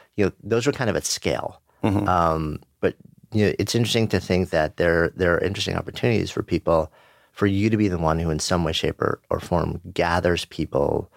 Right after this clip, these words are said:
Speaker 1: even
Speaker 2: Yeah.
Speaker 1: on a small scale or,
Speaker 2: Yeah.
Speaker 1: or a local scale.
Speaker 2: Yep. I mean, there's a story about, uh, this woman in San Francisco who leads hiking tours. And in the San Francisco area, there are actually all these trails. People who aren't, you know, from there don't realize it. They think, "Oh, it's a big city,"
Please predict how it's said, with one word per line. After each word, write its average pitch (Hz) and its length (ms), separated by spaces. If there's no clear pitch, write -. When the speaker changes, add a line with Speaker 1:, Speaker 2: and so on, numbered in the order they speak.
Speaker 1:
even 104 160
Speaker 2:
Yeah. 113 60
Speaker 1:
on 117 40
a 117 40
small 101 300
scale - 320
or, 90 260
Speaker 2:
Yeah. 107 160
Speaker 1:
or 95 140
a 82 60
local 85 300
scale. - 320
Speaker 2:
Yep. 123 240
I 107 100
mean, 104 160
there's 104 160
a 98 80
story 95 360
about, 92 380
uh, 90 180
this 87 160
woman 95 180
in 87 60
San 90 200
Francisco 95 680
who 98 160
leads 90 400
hiking 95 340
tours. - 500
And 87 220
in 117 80
the 123 80
San 101 160
Francisco - 400
area, 90 240
there 87 140
are - 20
actually - 240
all 123 180
these 107 140
trails. 90 380
People 101 320
who 95 100
aren't, 90 340
you 101 80
know, 92 80
from 95 180
there 90 120
don't 90 180
realize 90 380
it. 90 140
They - 80
think, - 180
"Oh, 78 60
it's - 100
a - 60
big 95 160
city," 90 400